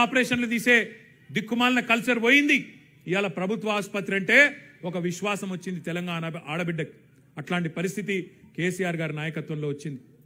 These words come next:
ఆ బిడ్డ పుట్టిన తర్వాత ప్రభుత్వ ఆసుపత్రిలో అంగన్వాడికి పోతా అంటే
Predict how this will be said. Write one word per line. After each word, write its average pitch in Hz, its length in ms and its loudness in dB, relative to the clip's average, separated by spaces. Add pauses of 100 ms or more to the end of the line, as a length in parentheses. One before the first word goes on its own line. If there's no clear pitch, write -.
(500)
ఆ 175 120 4 (140)
బిడ్డ 220 260 4
పుట్టిన 254 320 0
తర్వాత 254 280 2 (100)
ప్రభుత్వ 240 400 -2
ఆసుపత్రిలో 254 520 2 (1200)
అంగన్వాడికి 233 600 4
పోతా 214 260 0
అంటే 208 240 2